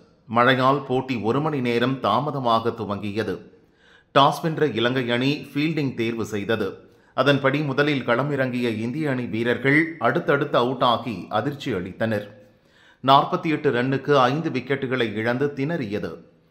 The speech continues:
பின்னர் சுப்மன் கில், ரியான் பராக், வாஷிங்டன் சுந்தர் ஆகியோர் அணியை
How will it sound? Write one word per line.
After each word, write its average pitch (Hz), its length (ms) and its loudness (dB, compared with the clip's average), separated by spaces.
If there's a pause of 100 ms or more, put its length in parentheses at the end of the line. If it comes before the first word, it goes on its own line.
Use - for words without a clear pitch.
(420)
பின்னர் 151 360 2
சுப்மன் 139 360 -4
கில், 147 280 0 (140)
ரியான் 131 360 0
பராக், 127 380 2 (260)
வாஷிங்டன் 156 640 0
சுந்தர் 135 300 0
ஆகியோர் 127 600 0
அணியை 139 380 0